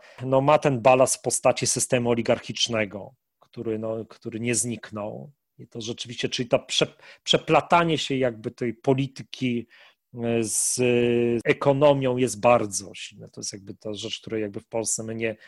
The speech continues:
my nie doświadczyliśmy w takim, w takim stopniu. Więc jakby wpływ tych oligarchów właśnie na sytuację w państwie, jakby to, że, że gdzieś jakby, no, my mamy w parlamencie, mamy wielu deputowanych, którzy jednocześnie są,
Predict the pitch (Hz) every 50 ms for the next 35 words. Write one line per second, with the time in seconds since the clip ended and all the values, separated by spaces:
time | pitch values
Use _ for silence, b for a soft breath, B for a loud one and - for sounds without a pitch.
0 | b b - 120 120 117 - 120 - - 120 - - - - - - 117 - 113
1 | 101 - - 113 104 B B B B B B B B B - - 120 - - 113
2 | - - - 117 107 - - 110 113 127 131 - b b b b b b 113 127
3 | 120 110 123 - - - 139 139 - - - - 127 120 117 120 120 117 120 -
4 | - 113 104 113 113 - - - 113 107 - - 113 - 113 110 110 104 - -
5 | 113 - _ - 107 101 98 - - - - - 110 110 110 110 110 113 110 -
6 | - 117 110 104 104 110 110 110 107 B B B B B B B B B B -
7 | 117 110 107 104 127 131 - - 123 110 107 123 117 120 127 127 127 123 123 120
8 | 117 117 120 123 131 131 131 131 127 127 123 120 120 120 - - 120 117 113 104
9 | 95 - - - - _ _ _ _ - 123 123 135 131 131 135 135 135 131 -
10 | 135 127 127 127 127 127 110 120 123 123 127 117 131 - - - - 131 113 127
11 | 127 127 127 - - 135 117 117 135 120 127 127 - - 117 - 131 - - 135
12 | 123 120 117